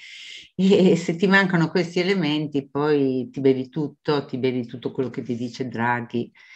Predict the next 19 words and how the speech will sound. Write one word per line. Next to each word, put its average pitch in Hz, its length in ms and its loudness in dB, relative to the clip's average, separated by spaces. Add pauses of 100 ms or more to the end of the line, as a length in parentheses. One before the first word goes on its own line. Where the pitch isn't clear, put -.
(340)
con, 123 420 0
eh, 120 360 -4
gli 139 160 -2
annessi 135 560 0
e 151 160 4
i 139 80 4
connessi. 117 680 -2 (300)
E 202 260 10
quello 349 340 8
che 226 120 4
io 233 200 8
ho 160 180 6
letto, 165 600 6
ma 127 180 0
insomma 135 320 -4
ho - 20 -8
cercato 160 460 2
di 135 120 2
capire, 139 760 0